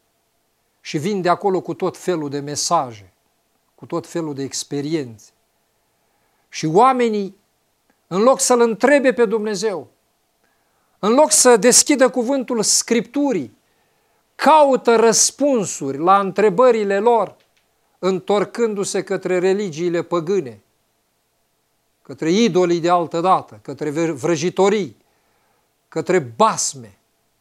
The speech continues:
care sunt meșteșugit alcătuite și care plasează cuvântul lui Dumnezeu într-un loc secundar.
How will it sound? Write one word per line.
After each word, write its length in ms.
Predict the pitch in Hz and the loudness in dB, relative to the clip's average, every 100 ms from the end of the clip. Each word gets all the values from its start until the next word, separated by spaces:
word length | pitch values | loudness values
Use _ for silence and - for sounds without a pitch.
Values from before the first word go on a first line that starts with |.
| _ _ _ _ _ _ _ | _ _ _ _ _ _ _
care 200 | 147 170 | -6 -4
sunt 340 | - 214 185 | 0 -2 -2
meșteșugit 800 | 156 185 - 202 - 196 180 190 | -4 -4 -2 -4 -4 -4 -6 -8
alcătuite 840 | - 170 170 180 190 202 - 120 _ _ _ _ _ _ _ _ _ _ _ _ - | -8 -6 -2 -2 -2 -4 -8 -16 _ _ _ _ _ _ _ _ _ _ _ _ -16
și 160 | - | -10
care 240 | 143 170 175 | -2 0 0
plasează 600 | 185 190 226 214 160 170 | 2 2 4 2 2 -4
cuvântul 500 | 180 170 190 160 175 | -4 -2 -4 -4 -6
lui 120 | 170 | -6
Dumnezeu 640 | 160 170 151 185 175 151 _ _ _ _ _ | -6 -10 -6 -6 -6 -10 _ _ _ _ _
într-un 360 | 147 147 160 165 | -14 -8 -6 -2
loc 200 | 156 - | -4 -4
secundar. 680 | - 143 151 139 123 98 | -8 -8 -10 -12 -12 -14